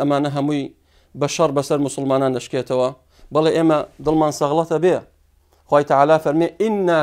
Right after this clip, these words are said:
کەفەیناکە المستەهزئین.» ئێمە، ئەی محەممەد عەلەیهی سەڵات وەسەلام، ئەو کەسانی کەوا گاڵتە بە تۆکەن، سوکایەتی بە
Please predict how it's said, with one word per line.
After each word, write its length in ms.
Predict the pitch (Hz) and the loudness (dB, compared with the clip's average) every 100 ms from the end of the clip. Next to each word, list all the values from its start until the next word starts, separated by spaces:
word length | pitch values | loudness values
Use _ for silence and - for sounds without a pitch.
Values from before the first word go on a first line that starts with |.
| 147 | -2
کەفەیناکە 560 | 151 151 147 147 131 131 | -2 -2 0 0 0 -4
المستەهزئین.» 760 | 127 120 139 135 127 143 123 104 _ _ _ _ - _ - | -4 -6 -6 -6 -4 -4 -4 -8 _ _ _ _ -20 _ -4
ئێمە، 300 | 151 180 208 165 - _ - | 0 2 2 0 -4 _ 0
ئەی 120 | 202 220 | 2 2
محەممەد 340 | 185 165 151 147 | 0 0 0 0
عەلەیهی 260 | 151 147 - | -2 -2 -2
سەڵات 260 | 143 131 135 | 0 0 -2
وەسەلام، 400 | 120 131 127 113 - _ _ - | -6 -4 -4 -6 -12 _ _ 0
ئەو 100 | 165 | 2
کەسانی 360 | 185 - 175 190 | 2 2 4 4
کەوا 180 | 190 190 180 | 4 2 6
گاڵتە 260 | 185 180 214 | 4 6 4
بە 60 | 170 156 | 4 2
تۆکەن، 300 | 139 151 139 | 0 0 -4
سوکایەتی 460 | 160 151 151 143 | -2 2 2 2
بە 60 | 156 | 0